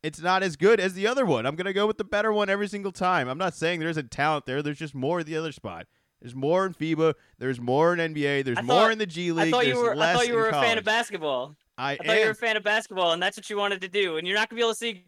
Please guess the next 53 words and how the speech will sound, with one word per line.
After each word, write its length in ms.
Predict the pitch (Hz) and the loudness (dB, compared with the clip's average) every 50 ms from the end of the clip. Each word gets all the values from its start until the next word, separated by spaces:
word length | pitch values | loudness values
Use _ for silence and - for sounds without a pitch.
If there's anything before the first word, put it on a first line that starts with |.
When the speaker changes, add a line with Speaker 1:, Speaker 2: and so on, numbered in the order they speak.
| 185 - | -10 -4
Speaker 2:
good 180 | 202 214 214 214 233 | -2 -2 -2 -2 -2
N 120 | 226 220 | -6 -6
B 160 | 196 202 220 | -4 -2 -2
A 140 | 220 214 202 | 0 0 -2
until 220 | 185 - - 190 | -2 -4 -8 -10
Christmas. 460 | - - - 220 - - 165 135 120 - | -6 -4 -4 -4 -4 -6 -10 -10 -6 -4
Speaker 1:
I 100 | 160 202 | -2 -2
don't 120 | 220 247 | 0 0
Speaker 2:
So 60 | 254 247 | 0 0
what 80 | 254 | 0
are 20 | 214 | 0
you 60 | 196 | 2
gonna 140 | 220 240 240 | 2 2 2
Speaker 1:
understand. 320 | 190 208 208 208 196 190 | 2 2 0 0 0 0
Speaker 2:
do 40 | 190 | 0
Speaker 1:
This 140 | 190 247 - | -2 -2 -2
Speaker 2:
the 60 | 359 330 | -2 -4
Speaker 1:
is 60 | 285 | -2
Speaker 2:
first 80 | 311 | 0
Speaker 1:
way 200 | 220 220 240 247 | 2 4 4 4
Speaker 2:
week 80 | 220 220 | 4 4
Speaker 1:
better. 140 | 247 240 220 | 4 4 4
Speaker 2:
of 40 | 196 | 2
November? 440 | 190 170 185 202 208 202 165 156 | 2 0 0 -2 0 0 -2 -2
Speaker 1:
This 80 | 143 139 | -2 -2
is 60 | 190 | -4
way 300 | 220 208 233 233 220 226 | -6 -4 -2 -2 0 0
better 240 | 196 226 220 214 196 | 0 0 0 0 -2
quality 560 | - - 208 202 196 196 196 185 180 170 156 - _ _ _ _ _ | -2 0 2 4 4 4 4 4 2 0 0 -2 _ _ _ _ _
basketball 680 | - - 160 156 180 196 - - 160 139 151 143 139 | -8 -6 -2 0 0 0 0 -2 -2 0 2 2 2
than 120 | 131 160 - | 0 -4 -4
any 220 | 147 160 180 202 | -4 -2 -2 -2
of 60 | 196 | -2
the 60 | 190 185 | -2 -4
college 400 | - 202 190 202 220 233 214 185 | -2 2 2 4 4 2 0 -2
stuff. 300 | - 135 120 107 101 - - | -4 -4 -2 -2 -4 -6 -8
I, 140 | - 143 143 | -10 -8 -6
I 160 | - 151 175 | -4 -4 -2
know 180 | 180 190 196 220 | -2 0 0 0
you, 200 | 214 185 196 220 - | 0 -2 -6 -8 -6
you 120 | - 170 226 | -4 -2 -2
Speaker 2:
It 40 | 247 | -2
is 160 | 240 190 202 | -2 -2 0
not. 280 | 226 220 214 185 - - | 0 2 2 0 0 -2
Oh, 200 | 180 202 196 180 | -2 0 0 2
that's 220 | 165 170 180 - 233 | 0 0 -2 -4 -4
not 140 | 233 233 226 | -4 -4 -4
even. 160 | 208 196 185 - | -6 -8 -8 -8
Oh, 160 | 202 196 180 | -6 -4 -4
it's 140 | 160 165 - | -6 -6 -6
not 120 | 214 220 226 | -6 -4 -4
even 160 | 208 190 - | -4 -8 -8
close. 480 | - 226 233 214 151 - - - - | -4 -2 -2 -2 -2 -6 -10 -14 -14